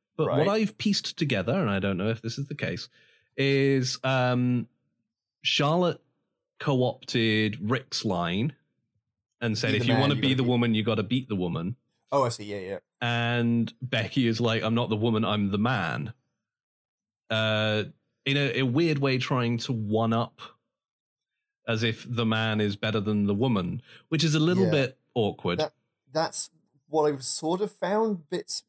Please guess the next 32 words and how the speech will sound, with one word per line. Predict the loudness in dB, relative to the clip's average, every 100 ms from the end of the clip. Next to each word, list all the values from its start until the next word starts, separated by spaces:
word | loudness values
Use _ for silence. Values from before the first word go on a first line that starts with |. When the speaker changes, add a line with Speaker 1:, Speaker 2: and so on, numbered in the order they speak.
| -6
Speaker 2:
alluding | -2 0 0 0
to | -4
that |
and | -2
going, | -2 2
"Ah, | 2
Speaker 1:
Yeah. | 4 4
Speaker 2:
that | 2 -2 _ _
is | -8 -6
a | -4
bit | -2
odd." | -2 -2 _ _ _ _ _ -10
The | -6 0
other | 2 2 -2
thing | -2
I | -2
found | 0 0 0 -2
mentioning | -6 -6 -4
it | -4 -4 _ _ _ _ -6
was | -6 -6 -6
mentioning | -6 -6 -10 -8
that | -6
it | -6
could | -6 -6 -4
be | -6
a |
sly | -4 -2 0 0
dig | -2 -2 -2 -2 _
at, | -6 -4 -6 -6 -6 -4
um, | -4 -2 -2 -2 -6 -8 -10 _ _ _ -16 -6
Ronda | -2 0
Rousey. | 0 0 -4 -12